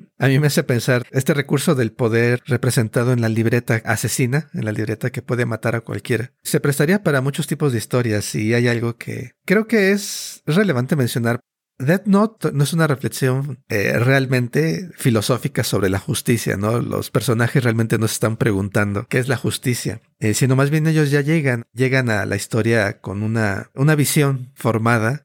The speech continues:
de qué es lo que deben de defender y, y qué es lo justo. En este sentido, Death Note es más como un thriller policíaco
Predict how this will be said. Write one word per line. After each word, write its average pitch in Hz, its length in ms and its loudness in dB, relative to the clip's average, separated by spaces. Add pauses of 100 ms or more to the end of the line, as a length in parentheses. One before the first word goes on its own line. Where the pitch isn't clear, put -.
de 95 380 0
qué - 140 -2
es 123 60 0
lo 127 140 0
que 110 120 0
deben 113 200 2
de 104 120 0
defender 98 580 -2
y, - 480 -4
y 123 100 -4
qué 135 220 2
es 143 80 2
lo 147 100 0
justo. 214 420 0 (160)
En 131 120 2
este 127 260 0
sentido, 123 460 0
Death 120 160 0
Note 120 240 0
es 117 100 -4
más 113 260 -2
como 107 460 -4 (120)
un 135 180 2
thriller 131 400 0
policíaco 117 720 -2